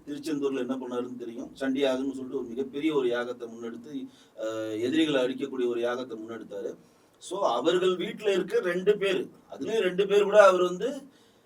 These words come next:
கடவுள் மறுப்பு கொள்கைன்னா இந்து கடவுள் மறுப்பு கொள்கையில் மட்டும் இருக்கிற மாதிரி ஆட்கள் அவங்க. ஏன் அப்படின்னா, இப்ப பெரியார் வந்து கடவுள் இல்லைன்னு தான் சொன்னார். So நம்ம ஏத்து அவருடைய ஒவ்வொரு கொள்கைக்கும் அவங்கவுங்களுக்கு சொல்றதுக்கு அவங்களுக்கு உரிமை இருக்கிறது.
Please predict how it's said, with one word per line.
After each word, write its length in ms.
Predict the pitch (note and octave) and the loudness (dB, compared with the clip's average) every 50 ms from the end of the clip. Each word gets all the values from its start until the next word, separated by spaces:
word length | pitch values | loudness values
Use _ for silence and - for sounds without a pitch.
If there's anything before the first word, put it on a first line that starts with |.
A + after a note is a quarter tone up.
| _ _ _ _ _ | _ _ _ _ _
கடவுள் 360 | - C3 D3 E3+ F#3+ G3 G3 G3 | -2 2 4 4 4 2 2 2
மறுப்பு 280 | F#3+ F#3+ F#3 F3 F3+ E3+ | 2 0 0 0 -4 -6
கொள்கைன்னா 680 | - F3 E3+ F3+ F3+ F#3 G3 G3+ G#3+ G3+ F3+ F#3 G#3+ B3 B3+ A#3 F3 | -4 0 0 2 2 2 2 2 2 2 0 0 0 -2 -2 -6 -6
இந்து 280 | F3 E3+ F#3 F#3+ F3+ - - | -8 -6 -6 -6 -8 -8 -2
கடவுள் 400 | - G#3+ G#3 G#3+ G#3+ A3 A3 G#3+ | 0 2 4 4 4 4 2 2
மறுப்பு 300 | G#3 G#3 G#3 - - - | 0 0 0 -2 -4 -6
கொள்கையில் 460 | - G3 F#3+ G3 G3 G3 F#3+ F#3 F#3+ | -6 -6 -4 -2 -2 -2 0 0 -2
மட்டும் 280 | G3+ G3 - D4 C#4 B3+ | -2 -4 -4 -6 -6 -4
இருக்கிற 300 | A#3+ A3 G#3 - G3+ G#3 G3 | -4 -4 -4 -4 -2 -2 -2
மாதிரி 240 | F#3+ A3 C4+ D4 B3+ | 0 0 0 2 2
ஆட்கள் 380 | F#3+ E3+ F3 E3+ - E3 C#3 B2 | 2 2 2 2 0 -2 0 0
அவங்க. 180 | A2+ G#2+ G2+ - C#3 | -2 -4 -6 -10 -8
ஏன் 200 | D3+ F3 G3+ G#3+ | -4 -2 0 0
அப்படின்னா, 340 | G3 F#3 D#3+ D#3+ D3+ D3+ - C3+ - - - - - _ _ _ _ _ _ _ _ _ | 0 2 0 0 0 0 -2 -4 -6 -8 -12 -16 -20 _ _ _ _ _ _ _ _ _
இப்ப 160 | - C3+ C3+ C3+ | -8 -6 -6 -4
பெரியார் 400 | C3 C#3+ D#3 G3 G#3+ G#3 G3+ F#3+ | -2 2 6 8 10 12 12 10
வந்து 220 | F#3+ F#3 F#3+ G#3 A3 G#3 | 8 4 0 -2 -4 0
கடவுள் 360 | - D#3+ E3+ F#3+ G3 F#3+ F#3 | 4 4 6 6 6 6 6
இல்லைன்னு 280 | F3+ F3+ F#3 F3+ F#3 | 4 4 4 2 0
தான் 120 | F#3 F3+ - | -2 -4 -4
சொன்னார். 220 | C3 B2+ B2 - - - - _ _ - | -8 -8 -10 -10 -14 -20 -20 _ _ -16
So 140 | - E3+ D#3+ | -10 -4 -2
நம்ம 220 | D#3+ D#3+ D#3 D3+ D3 | -2 0 0 0 0
ஏத்து 280 | D3+ E3 E3 E3 C#3 - | 2 2 2 2 0 -2
அவருடைய 560 | - D3 D3+ D#3+ D#3 D3+ D3 C#3 D3 - A#3+ | -2 0 0 0 0 0 0 -2 -2 -2 -2
ஒவ்வொரு 300 | G#3+ F3+ F3 F3+ F#3+ F3+ F3 | -2 -2 0 -2 -2 -4 -4
கொள்கைக்கும் 460 | F3 F#3 G3+ G3 G3+ G3+ - A#3+ G#3 | -4 -6 -6 -6 -8 -10 -6 -4 -4
அவங்கவுங்களுக்கு 500 | F3+ F3 E3+ E3+ E3+ E3+ F3+ F#3+ F3+ F#3 | -4 -4 -4 -6 -8 -8 -8 -8 -8 -10
சொல்றதுக்கு 400 | - D#3+ D#3 E3 F3 E3 - F3+ | -8 -6 -6 -6 -6 -8 -8 -6
அவங்களுக்கு 240 | E3 D#3 D3 C3+ C#3 | -4 -4 -2 -2 0
உரிமை 180 | D#3 F3 E3 D3+ | 0 2 2 0
இருக்கிறது. 320 | - - - A2 G#2 - | 0 -2 -4 -10 -12 -14